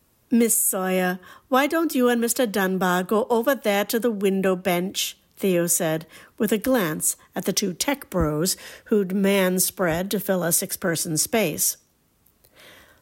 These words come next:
"Why, thank you, Theo. That's so very kind," I said.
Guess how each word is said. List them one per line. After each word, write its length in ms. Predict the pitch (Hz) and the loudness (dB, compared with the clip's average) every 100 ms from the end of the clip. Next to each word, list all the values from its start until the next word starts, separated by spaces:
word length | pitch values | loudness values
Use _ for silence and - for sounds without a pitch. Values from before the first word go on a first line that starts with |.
| - | -2
"Why, 300 | 302 277 269 | 2 2 0
thank 540 | - - 302 226 - | -2 0 2 0 -2
you, 160 | 196 175 | -2 -2
Theo. 420 | - 196 170 180 | 0 0 2 0
That's 280 | 190 190 - | 0 0 0
so 220 | 247 208 | -2 -4
very 360 | 196 226 233 247 | -2 0 0 -2
kind," 640 | - 214 185 165 160 170 | -4 -2 0 2 0 -2
I 200 | - 175 | -4 -2
said. 400 | 175 208 180 180 | -2 -2 -4 -6